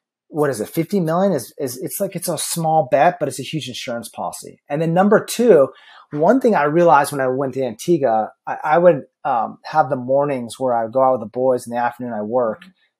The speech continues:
and I would drive over to the airport in Antigua, but I go to the backside of the airport. And the backside of the airport, there's this road that runs right along the ocean, really beautiful. And I kept driving by a few times. The second or third time I drove by, I noticed a,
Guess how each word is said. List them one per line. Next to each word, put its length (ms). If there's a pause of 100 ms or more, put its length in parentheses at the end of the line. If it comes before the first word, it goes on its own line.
(200)
and 120
I 60
would 240
drive 360
over 120
to 100
the 160
airport 400
in 60
Antigua, 560 (260)
but 120
I 60
go 120
to 100
the 160
backside 500
of 40
the 80
airport. 560
And 100
the 60
backside 480
of 60
the 60
airport, 280
there's 220
this 240
road 500 (440)
that 120
runs 340
right 220
along 300
the 120
ocean, 380
really 240
beautiful. 560 (240)
And 80
I 80
kept 300
driving 480
by 260
a 60
few 200
times. 560 (600)
The 60
second 300
or 40
third 180
time 200
I 60
drove 280
by, 320
I 60
noticed 400
a, 160